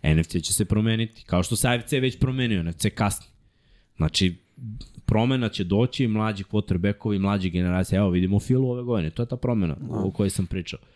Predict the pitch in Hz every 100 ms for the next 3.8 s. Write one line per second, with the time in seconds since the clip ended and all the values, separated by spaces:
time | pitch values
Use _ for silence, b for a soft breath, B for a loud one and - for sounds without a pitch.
0 | b b b - - 98 - 90 95 113
1 | 127 117 113 113 123 - 123 90 92 120
2 | 117 - 107 110 - 98 107 110 95 123
3 | - - 151 143 143 143 110 87